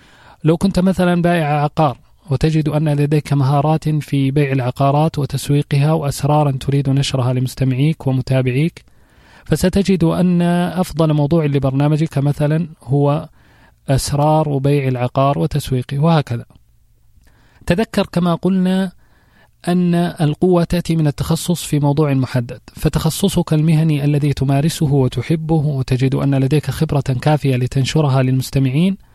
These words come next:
كذلك هوايتك المفضلة التي تمارسها في أوقات فراغك وتحرص على تنميتها دائمًا، ستكون موضوعًا مثاليًا، آه، لبرنامجك. لتسهيل اختيار الموضوع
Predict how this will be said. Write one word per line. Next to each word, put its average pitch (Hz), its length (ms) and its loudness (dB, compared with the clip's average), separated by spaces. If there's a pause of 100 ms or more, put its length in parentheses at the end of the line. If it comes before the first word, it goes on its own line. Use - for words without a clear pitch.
(920)
كذلك 180 520 0
هوايتك 151 360 0
المفضلة 147 540 0
التي 131 280 -4
تمارسها 143 480 0
في 143 120 -6
أوقات 143 360 -2
فراغك 147 540 0
وتحرص 139 480 -2
على 135 220 0
تنميتها 143 520 0
دائمًا، 165 400 0 (520)
ستكون 190 420 0
موضوعًا 165 380 2
مثاليًا، 139 800 0 (120)
آه، 143 280 -8
لبرنامجك. 131 840 -2 (760)
لتسهيل 185 460 2
اختيار 185 360 2
الموضوع 165 520 2